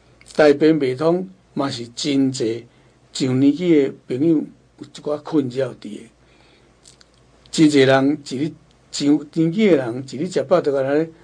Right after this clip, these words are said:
烦恼伊放袂出来呢，大便袂通开始造成真大的困扰。所以我一直甲大家讲，大便袂通，你爱了解讲是安怎袂通。第一，你罕咧行路，贫惰嘛，坐伫遐嘛，所以你甲看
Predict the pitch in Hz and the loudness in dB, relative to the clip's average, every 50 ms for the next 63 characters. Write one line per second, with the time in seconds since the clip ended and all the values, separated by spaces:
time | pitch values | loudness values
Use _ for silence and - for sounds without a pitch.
0 | _ - - - 131 139 139 151 156 143 123 - - 160 139 120 110 95 95 - | _ -8 -4 0 2 4 6 4 4 4 0 -2 -2 0 0 -2 -6 -8 -10 -12
1 | - - 107 - - - 113 - _ - - 123 127 127 135 135 127 120 110 110 | -14 -14 -14 -14 -14 -16 -18 -18 _ -8 -6 -6 -4 -2 -2 -2 -2 -2 -4 -6
2 | 110 135 135 139 - 147 139 135 135 - - - 113 101 - 120 110 110 107 - | -6 -8 -10 -8 -8 -10 -10 -10 -14 -12 -8 -6 -6 -4 -4 -6 -10 -10 -10 -8
3 | - 107 113 113 110 104 101 98 98 - - 135 123 113 110 110 107 104 - _ | -10 -8 -8 -6 -6 -4 -4 -6 -6 -6 -6 -6 -6 -4 -4 -4 -6 -6 -8 _
4 | - - - - - - - - - - _ _ - - - - - 165 165 170 | -20 -20 -20 -20 -20 -20 -20 -20 -20 -20 _ _ -20 -16 -6 2 6 6 6 6
5 | 180 - - - - 170 - - 127 - - 131 131 131 127 127 - 151 143 139 | 6 2 0 -2 -8 -8 -14 -14 -14 -14 -12 -12 -12 -12 -10 -6 -4 -4 -4 -4
6 | - - _ _ _ _ _ _ _ - - _ _ - 143 143 139 143 151 151 | -6 -14 _ _ _ _ _ _ _ -20 -20 _ _ 0 2 4 6 8 8 8
7 | 147 135 131 127 151 156 165 165 160 170 170 165 151 160 156 151 156 156 147 143 | 8 6 4 2 2 2 2 4 4 4 4 4 4 4 2 2 2 2 0 0
8 | 143 151 151 151 143 - - 120 147 165 160 135 120 - - - - 139 135 135 | 0 0 -2 -2 -4 -6 -6 -4 -2 -2 -2 -2 -4 -8 -10 -10 -10 -10 -10 -10
9 | 139 - _ - - 147 156 165 170 165 - _ _ _ _ _ _ _ _ _ | -10 -14 _ 2 6 8 8 8 8 4 2 _ _ _ _ _ _ _ _ _
10 | _ _ _ _ - - 170 - - 165 156 156 156 151 - - 131 117 113 110 | _ _ _ _ -8 -6 -4 -2 0 2 4 4 4 2 0 -6 -8 -6 -6 -6
11 | 113 110 107 - - - _ _ _ _ _ _ _ _ _ _ _ _ _ _ | -6 -6 -8 -8 -12 -16 _ _ _ _ _ _ _ _ _ _ _ _ _ _
12 | _ _ - 151 143 143 139 139 151 143 143 139 139 131 127 131 - 127 120 123 | _ _ 4 6 6 6 6 4 2 2 4 2 0 0 -2 -6 -6 -8 -6 -4
13 | 139 147 156 160 160 156 143 123 117 110 - _ _ _ _ _ _ _ - - | -2 0 2 2 2 0 -2 -4 -6 -12 -16 _ _ _ _ _ _ _ -4 2
14 | 202 214 226 226 208 196 185 - 208 202 196 202 214 220 - | 4 4 4 4 4 0 0 0 0 0 0 0 -2 -4 -8